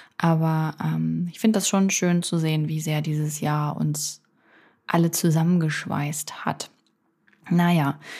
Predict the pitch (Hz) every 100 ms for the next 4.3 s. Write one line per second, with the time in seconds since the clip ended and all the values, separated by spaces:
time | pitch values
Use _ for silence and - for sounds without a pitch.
0 | - - 175 175 190 185 170 175 180 170
1 | 180 175 180 170 160 160 156 - 165 165
2 | - - _ - _ _ _ 170 165 170
3 | - - - 170 170 170 165 175 170 170
4 | 165 160